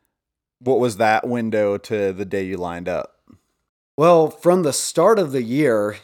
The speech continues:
Speaker 2: it was a plan of mine.
Speaker 1: Sure.
Speaker 2: I
Speaker 1: I'm, I'm like,
Speaker 2: didn't,
Speaker 1: what, the day
Speaker 2: I
Speaker 1: you were
Speaker 2: didn't
Speaker 1: like,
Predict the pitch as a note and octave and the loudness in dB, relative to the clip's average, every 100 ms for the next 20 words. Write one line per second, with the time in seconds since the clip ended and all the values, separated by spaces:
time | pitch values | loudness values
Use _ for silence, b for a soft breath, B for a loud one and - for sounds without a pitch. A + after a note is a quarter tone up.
0 | - C#3 C#3 C3+ A#2 G#2+ - - A#2 - | -8 -6 -4 -2 -4 -6 -10 -12 -12 -8
1 | C3+ B2+ A2 F2+ G2 F2+ E2+ E2+ G2+ C3+ | -6 -4 -6 -8 -12 -12 -14 -18 -4 0
2 | G2 D#2+ - D3 C#3+ D3+ D#3+ D3 C3 D3+ | 0 -2 2 4 6 6 6 4 4 2
3 | B2 A#2+ C3 D#3 D#3 D#3 C#3 C3+ C3 A#2+ | 2 -6 -2 4 6 6 4 4 4 4
4 | A2+ G#2+ - | 2 0 -6